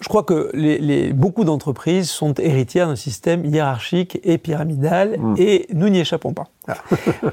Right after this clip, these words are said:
Speaker 1: Euh, néanmoins, je pense que c'est, euh, une, une vision assez dépassée, euh, du monde du travail, euh, aujourd'hui. Alors, il y a, il y a, il y a, il y a plusieurs dimensions derrière ce que je veux dire. Je pense que la, la plus importante, pourquoi aujourd'hui c'est dépassé ?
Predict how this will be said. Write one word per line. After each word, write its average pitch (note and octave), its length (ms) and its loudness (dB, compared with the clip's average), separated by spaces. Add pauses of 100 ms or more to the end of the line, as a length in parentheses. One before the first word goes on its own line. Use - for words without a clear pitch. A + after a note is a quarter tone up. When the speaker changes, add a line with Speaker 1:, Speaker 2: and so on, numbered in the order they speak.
Speaker 1:
Euh, E3 580 0
néanmoins, F3 720 2
je B2+ 120 -2
pense D#3 200 -2
que D#3+ 80 -2
c'est, C3+ 300 -4
euh, C3 340 0
une, D3 260 2
une D3+ 140 2
vision C#3 240 2
assez D3+ 300 -2
dépassée, C#3 560 0
euh, C#3+ 320 -2
du C#3 160 0
monde C#3 220 2
du C3+ 100 -2
travail, C3+ 460 0
euh, B2+ 100 -4 (140)
aujourd'hui. C#3 500 -2
Alors, C#3 260 0 (400)
il D3+ 60 2
y D#3+ 40 6
a, D#3 160 2
il F3 60 -6
y D#3+ 80 0
a, D3+ 60 0 (140)
il F3 80 -2
y - 20 2
a, D3+ 160 0
il F#3+ 60 -2
y E3+ 40 2
a D3+ 60 0
plusieurs E3+ 320 0
dimensions D#3 480 -2
derrière C#3 420 0
ce - 60 -10
que D3+ 100 -2
je B2+ 80 0
veux C3+ 80 0
dire. D3 220 -2
Je C3+ 80 -2
pense F#3 200 0
que - 100 0
la, D#3 140 2
la D3 120 -2
plus F3 160 -2
importante, D#3+ 440 0
pourquoi F#3 320 0
aujourd'hui C#3 320 -2
c'est C#3 140 -10
dépassé ? D#3+ 440 -6